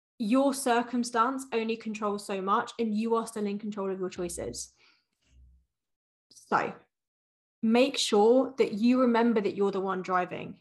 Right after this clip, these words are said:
You might have lots of noise going on. You might have lots of confusion going on, and you might not be sure where you're going, but you are in control. So please, please remember that.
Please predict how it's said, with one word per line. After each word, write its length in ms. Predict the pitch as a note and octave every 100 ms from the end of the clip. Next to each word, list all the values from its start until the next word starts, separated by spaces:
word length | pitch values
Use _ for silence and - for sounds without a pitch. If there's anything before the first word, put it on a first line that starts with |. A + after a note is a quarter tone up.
| _ -
You 160 | A3
might 180 | B3+ C4
have 220 | B3+ B3
lots 340 | A3+ A3+ - -
of 100 | G3+
noise 260 | G3+ G3
going 260 | F#3+ F#3 F#3
on. 180 | F3 F#3
You 100 | A3+
might 180 | A3+ -
have 260 | - G3
lots 360 | G#3 A3+ - C4
of 100 | A3+
confusion 500 | A3+ G#3 G#3+ G3+ G3+
going 240 | G3 F#3+
on, 180 | F3+ F3
and 120 | E3
you 100 | G#3
might 240 | G#3+ A3 G#3+
not 140 | A3
be 80 | G#3
sure 180 | G#3 G#3
where 120 | F#3+
you're 120 | F#3
going, 380 | F#3 F3+ F3 F3+ _ _ _ -
but 240 | G3 G#3
you 160 | A3 A3
are 180 | G3+ F#3+
in 120 | F3+
control. 580 | - F#3 - - - -
So 140 | - G#3
please, 360 | - G#3+ G3+
please 220 | - F#3+
remember 300 | F#3 F3 F3
that. 180 | - -